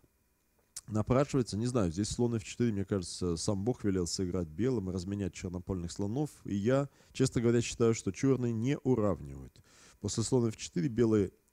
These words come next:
когда меняют слонов, их конь с Ф три идёт на Е пять, коня с Е четыре они потом приголубят путём Ф два, Ф три, ну и захватят центр по полной программе.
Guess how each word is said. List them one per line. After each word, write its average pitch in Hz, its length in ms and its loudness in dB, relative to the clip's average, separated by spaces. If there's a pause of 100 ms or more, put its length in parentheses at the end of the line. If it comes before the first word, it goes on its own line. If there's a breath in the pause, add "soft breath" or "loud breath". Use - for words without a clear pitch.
(140)
когда 110 180 0
меняют 110 320 0
слонов, 123 380 -2
их 113 260 -4
конь 104 240 2
с - 240 -6
Ф 110 180 0
три 107 280 0
идёт 90 260 -4
на 95 60 -4
Е 92 180 -2
пять, 147 320 -2 (160 soft breath)
коня 120 260 0
с - 120 -4
Е 107 120 -2
четыре 104 380 0
они 98 120 -4
потом 101 300 -2
приголубят 104 640 2
путём 95 360 -2
Ф 90 100 -4
два, 95 240 2
Ф 87 100 -6
три, 175 280 -4
ну 135 160 0
и - 20 2
захватят 123 480 -2
центр 110 280 -2
по 107 140 -4
полной 98 320 -2
программе. 92 540 -6